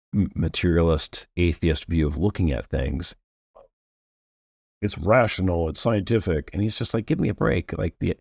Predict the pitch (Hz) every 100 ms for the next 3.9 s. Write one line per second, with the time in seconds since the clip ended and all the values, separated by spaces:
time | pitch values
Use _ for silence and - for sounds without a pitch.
0 | - 107 80 80 - _ _ _ - 101
1 | 87 - 156 92 - 82 85 - 76 65
2 | - - - - 80 73 - - 78 92
3 | 80 78 80 - _ _ - 92 -